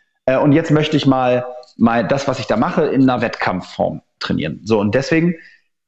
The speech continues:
haben wir Hyrox erfunden und haben, Hyrox ist eine Sportart, bei der man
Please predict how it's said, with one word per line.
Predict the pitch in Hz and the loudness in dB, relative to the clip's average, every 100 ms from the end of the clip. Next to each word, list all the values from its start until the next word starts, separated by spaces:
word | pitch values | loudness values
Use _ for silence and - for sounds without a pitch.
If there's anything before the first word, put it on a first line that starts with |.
| - | -2
haben | 123 123 | 2 4
wir | 139 | 4
Hyrox | 160 170 110 - - 95 | 2 0 -2 -4 -6 -4
erfunden | 90 104 87 - 58 - | -2 -2 -4 -6 -14 -6
und | 104 113 | -2 0
haben, | 117 110 101 | 2 0 0
Hyrox | 135 151 151 | 0 -2 -4
ist | 135 | -4
eine | |
Sportart, | 110 147 151 139 | -2 -2 0 -2
bei | 123 | 0
der | 123 | 0
man | 120 | 0